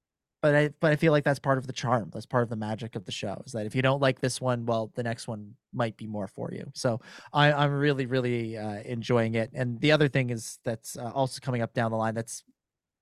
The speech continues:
sort of in the same vein in that it's Star Wars animation, is that I'm really looking forward to the, to the second, uh,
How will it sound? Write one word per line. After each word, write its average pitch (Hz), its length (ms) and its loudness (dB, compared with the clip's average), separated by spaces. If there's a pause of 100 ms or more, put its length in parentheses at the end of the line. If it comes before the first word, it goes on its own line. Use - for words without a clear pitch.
(280)
sort 135 240 4
of 127 60 6
in 120 80 2
the 117 100 -2
same 117 300 0
vein 117 240 0
in 107 140 -4
that 104 160 -4
it's 101 160 -10
Star 113 280 0
Wars 104 200 -4
animation, 104 640 -8
is 113 100 -12
that 107 140 -6
I'm 110 120 -6
really 120 220 2
looking 117 240 -6
forward 107 260 -4 (120)
to - 120 -8
the, 101 220 -6 (400)
to - 60 -10
the 117 80 0
second, 104 480 -4
uh, 95 320 -4